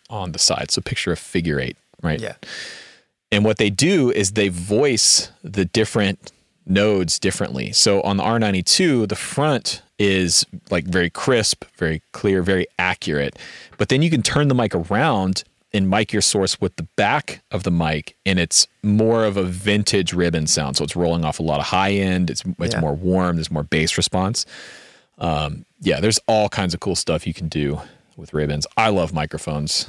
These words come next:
Speaker 2: Yeah. Do, do
Speaker 1: So
Speaker 2: you have any of the fat heads?
Speaker 1: I don't have any fat heads, no.
Speaker 2: I, that, that was my,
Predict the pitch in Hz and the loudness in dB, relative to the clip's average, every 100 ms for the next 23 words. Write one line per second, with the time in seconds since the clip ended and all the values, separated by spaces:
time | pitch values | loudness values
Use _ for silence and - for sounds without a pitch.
0 | - - 123 113 127 - - 226 214 170 | -10 -6 -4 -2 -4 -6 -2 -2 0 2
1 | 233 226 240 240 233 202 151 180 180 180 | 4 4 4 4 6 6 4 4 4 6
2 | 190 175 - - _ - - - 110 95 | 4 2 -6 -16 _ -4 0 2 2 2
3 | 92 85 80 78 - 62 - 78 65 185 | 0 0 0 -2 -2 -4 -4 -4 2 4
4 | 196 180 196 190 202 214 180 170 160 | 6 6 8 8 8 8 8 8 6